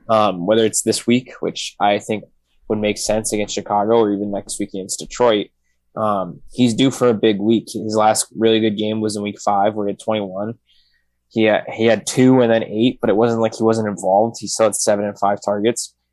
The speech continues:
Um, I think he, he, he's just, he's just an inconsistent player.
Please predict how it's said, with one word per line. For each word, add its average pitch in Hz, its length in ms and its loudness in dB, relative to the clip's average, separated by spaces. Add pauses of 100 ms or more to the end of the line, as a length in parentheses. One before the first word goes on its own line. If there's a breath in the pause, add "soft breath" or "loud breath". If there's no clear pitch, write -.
(140)
Um, 101 500 0 (1160)
I 120 100 2
think 131 180 0
he, 139 140 4
he, 127 400 0 (240)
he's 123 200 0
just, 131 260 2
he's 131 180 0
just 156 180 2
an 156 60 0
inconsistent 107 720 -4
player. 78 360 -6